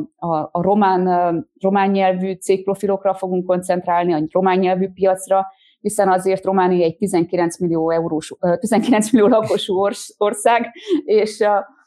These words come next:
ö, azt látom, hogy a két nagy, régi, klasszikus állásportálon kívül,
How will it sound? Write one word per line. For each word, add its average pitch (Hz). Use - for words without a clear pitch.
ö, 220
azt 226
látom, 196
hogy 190
a 175
két 208
nagy, 185
régi, 180
klasszikus 175
állásportálon 170
kívül, 175